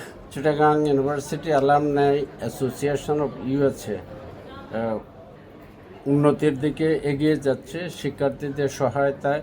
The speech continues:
এবং বিশ্ববিদ্যালয়ের সহায়তায় গুরুত্বপূর্ণ অবদান রাখছে, যেটা আমি বলছিলাম গত বছরের, আহ, বন্যা এবং তার আগের বছরের কোভিডের সময়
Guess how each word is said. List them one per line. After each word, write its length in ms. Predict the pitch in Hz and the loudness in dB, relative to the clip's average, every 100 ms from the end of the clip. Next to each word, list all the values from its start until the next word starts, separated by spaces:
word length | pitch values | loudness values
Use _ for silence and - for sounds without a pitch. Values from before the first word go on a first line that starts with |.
| - - - - - - - | -8 -20 -20 -20 -20 -14 -4
এবং 320 | 131 139 135 | 2 4 4
বিশ্ববিদ্যালয়ের 720 | 135 135 160 160 151 151 151 | 2 0 0 2 2 4 2
সহায়তায় 560 | - 147 135 147 156 160 | 2 0 2 0 0 -2
গুরুত্বপূর্ণ 840 | 139 151 - 147 127 127 123 117 113 - 113 | 0 0 0 -4 -2 -2 0 0 -4 -12 -8
অবদান 420 | 120 117 127 127 | -4 -2 0 0
রাখছে, 340 | 123 123 165 | -2 -4 -8
যেটা 300 | 160 123 135 | -4 -2 0
আমি 220 | 127 135 127 | 0 0 0
বলছিলাম 540 | 123 117 131 147 180 151 | -4 -4 -4 -2 -4 -2
গত 260 | 123 127 120 | -2 -2 -4
বছরের, 560 | 123 - 135 127 127 127 | -6 -4 -4 0 0 -2
আহ, 1080 | - - - - - 135 127 120 113 110 101 113 117 | -8 -18 -18 -18 -12 -2 2 2 2 0 -4 -2 4
বন্যা 500 | 123 131 151 160 117 | 6 8 10 8 6
এবং 280 | 135 151 143 131 | 0 0 0 4
তার 220 | 135 127 | 4 6
আগের 320 | 127 117 131 120 | 2 2 -2 0
বছরের 460 | 127 - 143 151 131 - | -4 -4 -4 -4 -6 -2
কোভিডের 360 | 143 156 165 | 0 0 -2
সময় 500 | 147 - 151 139 113 | -4 -2 -2 -2 -2